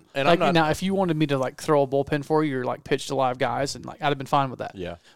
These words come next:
Speaker 2: But if you wanted me to, like, stage this, that, or the other, or fake something, I'd have been like, "Eh, I don't know about that." Like, it, it's, it's really hard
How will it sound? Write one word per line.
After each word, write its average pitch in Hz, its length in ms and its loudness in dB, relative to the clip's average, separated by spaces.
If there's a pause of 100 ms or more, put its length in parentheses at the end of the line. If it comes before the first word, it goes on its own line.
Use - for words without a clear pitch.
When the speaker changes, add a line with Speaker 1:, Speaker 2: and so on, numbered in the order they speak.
Speaker 2:
But 160 80 2
if 147 100 0
you 165 140 0
wanted 156 220 0
me 147 100 0
to, 143 100 2
like, 127 240 0
stage 143 1000 0 (320)
this, 147 220 -2
that, 143 240 6
or - 20 2
the 135 120 4
other, 139 240 2
or 127 60 -4
fake 143 300 -2
something, 160 340 -4 (520)
I'd 160 80 -2
have 143 60 2
been 139 80 -2
like, 127 160 -4 (360)
"Eh, 180 420 -4
I 170 40 -6
don't 151 180 -8
know 147 160 -6
about 131 240 -6
that." 123 180 -6
Like, 135 160 -4
it, - 80 -6
it's, 175 160 -4
it's 160 180 -2
really 196 280 4
hard 143 560 2